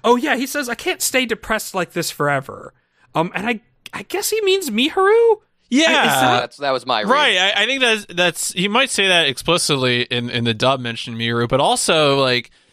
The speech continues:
Speaker 2: the thing is that, you know, since that, he has become very, very gung-ho, right? Like, he's,
Speaker 1: Yeah.
Speaker 2: his,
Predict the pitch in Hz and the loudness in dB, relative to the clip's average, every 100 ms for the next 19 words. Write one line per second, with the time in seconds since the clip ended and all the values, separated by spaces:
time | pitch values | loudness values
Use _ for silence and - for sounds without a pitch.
0 | _ - 311 302 302 214 180 - 226 185 | _ -4 0 2 0 0 -2 -2 0 0
1 | 156 240 - 175 147 151 160 147 156 175 | 0 -2 0 0 -2 0 -4 -2 -4 -4
2 | 160 143 156 147 143 127 - _ _ - | -4 0 2 2 0 -2 -8 _ _ -4
3 | 165 170 127 - 151 151 120 - 170 160 | 0 0 -2 -2 -2 -2 -8 -6 -2 -2
4 | 110 110 120 143 139 131 - 370 440 226 | -2 -6 -2 -2 -2 -4 0 2 2 0
5 | 127 - - 170 | -6 -12 -6 -6